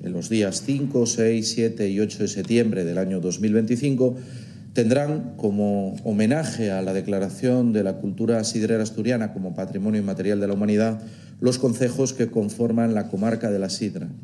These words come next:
es decir, Villaviciosa, Colunga, Nava, Vimenes, Ariego y Cabranes.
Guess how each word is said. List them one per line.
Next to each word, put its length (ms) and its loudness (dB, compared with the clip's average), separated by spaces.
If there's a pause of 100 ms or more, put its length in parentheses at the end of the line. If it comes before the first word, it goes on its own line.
es 80 -8
decir, 300 0
Villaviciosa, 720 0
Colunga, 480 -2
Nava, 380 2
Vimenes, 520 0
Ariego 420 0 (400)
y 120 -2
Cabranes. 560 -2